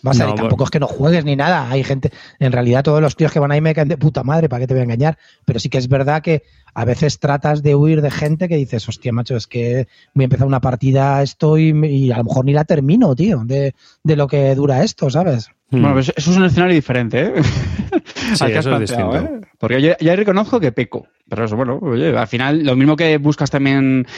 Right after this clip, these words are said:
Speaker 3: hacer el grupo de partida con la gente que sabes que te lo vas a pasar mejor, que te eres más afino, por lo que sea. Bueno, yo creo que esas cosas pasan, oye, eso es inevitable.
Speaker 2: Sí, es normal.
Speaker 3: Una cosa es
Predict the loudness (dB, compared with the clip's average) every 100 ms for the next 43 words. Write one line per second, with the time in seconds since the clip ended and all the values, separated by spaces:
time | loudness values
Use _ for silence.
0 | -12 -6 -2 -2 0 0 0 0 0 -2
1 | -2 -2 -2 -4 -4 -2 -2 -2 -4 -4
2 | -2 -2 -2 -4 -4 -4 -4 -2 0 2
3 | 2 0 -2 -4 -2 -2 0 0 0 -2
4 | -2 0 0 -2 -2 -4 -4 -6 -6 -2
5 | 0 -2 -2 -2 -2 -2 -4 -4 -4 -6
6 | -4 -2 0 -2 -4 -4 -4 -6 -12 -6
7 | -4 -4 -8 -6 -6 -2 -2 -2 -2 -2
8 | -4